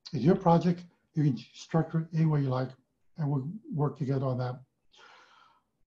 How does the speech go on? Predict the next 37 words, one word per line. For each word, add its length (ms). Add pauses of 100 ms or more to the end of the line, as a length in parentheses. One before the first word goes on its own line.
(120)
There's 160
lots 240
of 60
examples 480
in 80
the 80
class 600 (240)
of, 280
um, 320 (300)
how 400 (180)
things 220
are 60
done 360
at 160
companies, 400 (160)
real 220
examples, 520 (280)
and 160
case 260
studies. 460 (480)
And 300 (180)
you 220
have 200
examples 540
or 60
questions, 540
or 120
you, 260 (180)
you 140
know 140
about 280
things, 200 (320)
let, 180 (440)
speak 360
up 120
about 280
them, 140